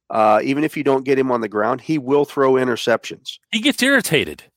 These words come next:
Speaker 1: He does get irritated.
Speaker 2: You
Speaker 1: He
Speaker 2: can
Speaker 1: gets, he,
Speaker 2: see it. I
Speaker 1: he
Speaker 2: mean,
Speaker 1: gets,
Speaker 2: for as
Speaker 1: yeah.
Speaker 2: long as he's been in the league, Dale, he gets more visibly rattled than any quarterback in the N F L,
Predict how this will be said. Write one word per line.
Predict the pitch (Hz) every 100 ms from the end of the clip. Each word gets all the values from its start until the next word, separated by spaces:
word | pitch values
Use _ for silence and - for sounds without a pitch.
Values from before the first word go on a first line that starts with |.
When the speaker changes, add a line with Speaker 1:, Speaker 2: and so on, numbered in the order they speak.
| _
Speaker 1:
He | - 139
does | 151 147
get | 143 147
irritated. | 156 147 135 117
Speaker 2:
You | 120
Speaker 1:
He |
Speaker 2:
can | 127
Speaker 1:
gets, | 127 -
he, |
Speaker 2:
see | 285 269
it. | - -
I | - _
Speaker 1:
he | 156
Speaker 2:
mean, | 156
Speaker 1:
gets, | 233
Speaker 2:
for | - 214
as | 190 185 -
Speaker 1:
yeah. | 156
Speaker 2:
long | 214 302 320
as | 277
he's | 285 285
been | - 247 240
in | 208
the | 180
league, | 170 233 170 104
Dale, | 135 139 135 - - -
he | 214
gets | 247 269 -
more | 165 196 277
visibly | 208 185 240 233 214 220
rattled | 180 185 175 175 131
than | 117 143
any | 143 175
quarterback | 208 202 202 185 151 139 -
in | 139
the | 131 131
N | 127
F | 123 -
L, | 120 85